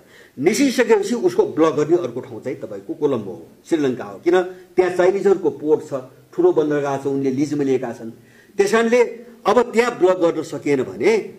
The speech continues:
उनीहरूले block गर्न सक्दैनन्, त्यो खतरा छ। किन भन्छ भने अफ्रिकाको जिबुटीमा चिनियाहरूको ठुलो सामरिक स्टेसन छ, ठुलो सामरिक स्टेसन त त्यहाँबाट पास आयो भने सोइजनर भएर चाहिँ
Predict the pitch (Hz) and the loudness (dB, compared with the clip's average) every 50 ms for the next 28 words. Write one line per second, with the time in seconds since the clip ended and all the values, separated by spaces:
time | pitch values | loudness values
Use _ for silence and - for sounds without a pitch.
0 | - - - 143 135 135 123 135 160 160 123 120 117 104 92 98 104 98 104 - | -18 -10 -6 -4 -4 -4 -2 -4 -4 -6 -4 -6 -6 -6 -8 -10 -12 -14 -14 -12
1 | - - 143 - 180 170 156 139 131 - - - - - 135 - 117 104 - - | -12 -8 -2 2 2 4 4 2 0 2 2 2 2 0 -6 -8 -10 -10 -10 -12
2 | 110 - 170 170 160 135 - 127 131 156 185 196 190 - - - - - - 165 | -6 0 0 2 2 0 -2 -2 0 0 0 0 0 -4 -14 -20 -18 -10 -8 -4
3 | - - 220 226 226 233 214 208 208 190 - 113 127 156 151 165 151 139 135 123 | -2 0 0 0 2 0 0 0 0 -2 -2 -2 -4 -6 -6 -6 -6 -4 -4 -2
4 | 156 190 208 196 - - - - - _ _ - 175 175 180 170 160 160 160 160 | -2 -2 -4 -6 -12 -20 -20 -20 -20 _ _ 0 4 4 4 4 2 -2 0 0
5 | 170 170 175 - - 226 285 294 254 190 - 147 139 131 123 120 117 123 113 117 | 0 -2 -2 -4 -6 -4 -2 -2 -2 -2 -2 -4 -4 -4 -6 -6 -10 -14 -16 -18
6 | - 104 - - - - _ - - _ _ _ _ _ _ _ _ _ - 214 | -18 -20 -20 -20 -20 -20 _ -20 -20 _ _ _ _ _ _ _ _ _ -2 0
7 | 240 247 220 - 175 165 165 151 131 135 139 117 - 131 120 113 113 117 131 - | 2 0 0 0 0 0 0 0 -2 -4 -10 -10 -8 -8 -8 -8 -8 -8 -4 -2
8 | 220 240 226 - - - - _ - 170 180 190 208 220 208 208 185 - 180 170 | -2 -2 -4 -6 -12 -20 -10 _ 0 2 2 2 2 2 0 0 -2 -2 -2 -2
9 | 165 165 147 139 143 139 131 143 165 214 - - - 139 127 117 120 120 117 113 | -2 -2 -4 -2 -2 0 0 2 0 0 -2 -2 -2 -2 -2 -2 -4 -6 -6 -6
10 | 107 104 101 101 101 - 143 185 | -8 -8 -10 -12 -10 -8 -8 -8